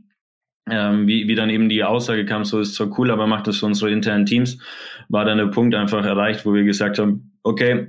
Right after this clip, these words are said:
wir machen jetzt den Pivot, wir richten das Ganze auf Teamdesign aus, wir, und, uns ist an sich so egal, ob's ein Freelancer, ein, ein Consultant, ein, ein interner Mitarbeiter ist, ein, ein Bewerber.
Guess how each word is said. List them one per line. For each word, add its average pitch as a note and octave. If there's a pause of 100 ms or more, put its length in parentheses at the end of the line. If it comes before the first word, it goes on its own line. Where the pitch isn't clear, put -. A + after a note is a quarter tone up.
wir A2+
machen A2+
jetzt G#2+
den G#2+
Pivot, A#2
wir A2+
richten A#2
das G#2
Ganze A2
auf G#2
Teamdesign A2
aus, G#2+
wir, G#2+ (200)
und, A#2
uns A#2
ist C3
an A#2+
sich B2+
so A#2+ (360)
egal, A#2
ob's A2
ein G#2+
Freelancer, G#2+
ein, G#2
ein G2+ (120)
Consultant, G#2+
ein, G#2
ein G2+
interner G#2
Mitarbeiter G#2
ist, G2+
ein, G2+
ein G2
Bewerber. G2+